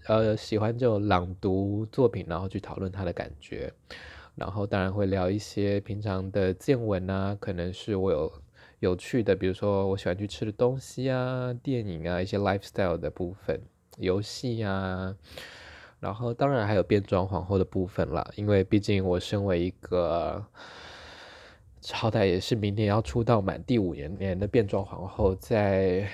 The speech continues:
可能在研究欧美文化脉络上哦，跟自己的一些工作经验都有蛮多事情可以跟大家分享的，那就是会有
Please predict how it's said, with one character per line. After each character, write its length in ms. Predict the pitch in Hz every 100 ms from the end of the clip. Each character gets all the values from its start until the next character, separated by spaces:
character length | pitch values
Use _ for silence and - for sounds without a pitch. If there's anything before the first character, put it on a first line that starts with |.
| - -
可 160 | - 98
能 480 | 92 90 90 98 101
在 260 | - 113 101
研 580 | 98 95 95 101 117 139
究 880 | - 160 143 127 117 113 107 104 -
欧 100 | 147
美 180 | 127 90
文 220 | 85 101
化 160 | 120
脉 220 | 113 113 101
络 200 | 104 95
上 400 | - - 104 85
哦， 280 | 60 53 -
跟 360 | - 90 82 101
自 140 | - 101
己 280 | - - -
的 160 | 71
一 80 | 87
些 220 | 101 98
工 180 | 98 127
作 100 | 127
经 220 | 110 110
验 160 | 117 95
都 140 | 92
有 80 | 92
蛮 180 | 80 85
多 140 | 107
事 140 | 117 123
情 160 | -
可 60 | 95
以 60 | 85
跟 160 | 87
大 100 | 95
家 140 | 95 104
分 200 | 120 120
享 240 | - - -
的， 120 | - - _ _ -
那 200 | 92 90
就 200 | - 90
是 220 | - 85
会 160 | -
有 80 | 95